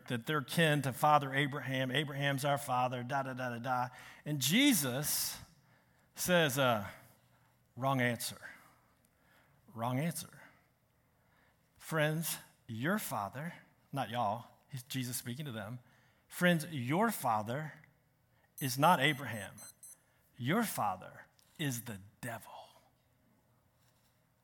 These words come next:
How do you think that would go over this morning if I said that to you?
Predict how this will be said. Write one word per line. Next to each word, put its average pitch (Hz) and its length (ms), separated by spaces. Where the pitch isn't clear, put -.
How - 180
do 202 80
you 170 60
think 156 160
that 151 100
would 131 100
go 139 100
over 131 100
this 120 180
morning 131 300
if 107 140
I 110 80
said 117 260
that 90 160
to 117 100
you? 107 200